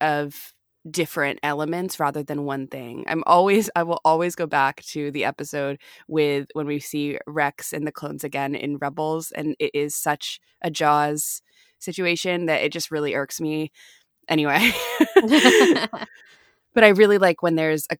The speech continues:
Speaker 1: kind of a cluster of different inspirations and influences, and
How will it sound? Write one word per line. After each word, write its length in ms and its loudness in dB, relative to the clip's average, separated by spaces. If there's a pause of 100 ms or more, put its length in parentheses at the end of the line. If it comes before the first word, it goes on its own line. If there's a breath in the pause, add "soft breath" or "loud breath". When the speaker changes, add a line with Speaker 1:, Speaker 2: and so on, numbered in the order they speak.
Speaker 1:
kind 140 -2
of 80 -2
a 60 -4
cluster 600 0
of 160 -2
different 320 -4
inspirations 640 -2
and 120 -4
influences, 840 -2
and 420 0